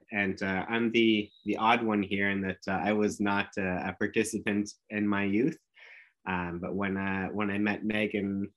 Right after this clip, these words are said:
um, she told me about four H and brought me to, uh, a meeting to help volunteer, and I decided that was something that, uh, I really enjoyed and wanted to be a part of as a, as a leader. So I've been,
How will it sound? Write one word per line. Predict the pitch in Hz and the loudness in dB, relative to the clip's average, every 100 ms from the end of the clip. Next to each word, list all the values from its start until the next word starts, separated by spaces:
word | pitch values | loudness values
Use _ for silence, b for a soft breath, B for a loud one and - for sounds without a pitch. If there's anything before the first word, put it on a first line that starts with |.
| _ | _
um, | 95 90 87 85 92 - | -6 -6 -4 -6 -8 -10
she | - - | -8 -6
told | - 107 98 | -2 -2 0
me | 95 | 0
about | 92 98 - | 0 -2 -4
four | 107 98 | -4 -2
H | 95 104 - | 0 -2 -4
and | 90 90 87 | -4 -2 -2
brought | 95 90 | -2 -2
me | 92 87 - | -2 -4 -2
to, | 95 92 | 0 0
uh, | 92 90 82 | 0 -2 0
a | |
meeting | 101 101 101 | 0 2 0
to | 92 | -2
help | 98 98 | -6 -6
volunteer, | 98 95 95 95 - 107 143 | -4 -2 -2 -4 -2 0 0
and | 113 | 0
I | 92 | -2
decided | 90 92 - 92 95 | -4 -6 -4 -4 -4
that | 101 98 | -4 -4
was | 104 | -4
something | - 104 104 | -6 -4 -2
that, | 98 98 - | -2 -4 -6
uh, | 104 | -4
I | 98 | -2
really | 98 101 101 101 | -2 0 0 0
enjoyed | 98 95 107 110 | 0 0 0 0
and | 104 | -2
wanted | 98 98 | -2 -4
to | 98 101 | -6 -4
be | 101 | -4
a | |
part | - 113 110 | -2 -4 -2
of | 104 | -4
as | 101 92 | -6 -4
a, | 98 95 - | -4 -6 -4
as | 101 104 | -6 -2
a | |
leader. | 107 123 95 82 | 0 0 0 -4
So | - 87 | -8 -8
I've | 85 | -6
been, | 90 87 87 85 90 | -4 -4 -6 -8 -12